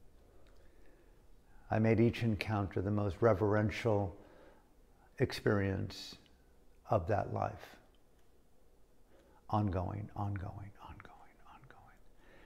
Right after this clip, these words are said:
It's something so, to me, so magical and miraculous and beautiful about the invocation to be so on your determined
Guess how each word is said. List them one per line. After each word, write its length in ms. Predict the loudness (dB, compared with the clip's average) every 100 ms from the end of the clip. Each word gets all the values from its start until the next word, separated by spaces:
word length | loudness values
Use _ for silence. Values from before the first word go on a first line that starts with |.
| -20 -14
It's 100 | -10
something 480 | 0 0 2 0 -2
so, 800 | -4 0 2 4 6 6 4 0 -10 -6
to 100 | -2
me, 340 | 2 4 4
so 600 | 2 0 2 2 2 -2 -8 -20 -20 -20 -20 -20 -20 -20 -20 -20 -20 -20 -20 -20 -20 -20 -20 -20 -20 -2
magical 1080 | 4 8 12 12 10 8 6 6 6 6 4
and 200 | 2 0
miraculous 1160 | 2 4 6 6 6 4 4 4 2 0 -4 -14 -8
and 260 | -2 -2 6
beautiful 1160 | 10 12 10 6 0 2 4 4 4 2 -2 -14 -20 -6 0
about 380 | 4 6 8
the 120 | 6 6
invocation 1120 | 6 8 8 6 0 8 10 10 6 0 0
to 120 | 0 0
be 520 | 4 6 6 4 2 -8 -18 -14
so 500 | 0 12 12 12 12
on 580 | 10 10 12 10 8 6 4
your 680 | 6 12 12 12 12 12
determined 880 | 8 2 0 0 4 6 6 4 2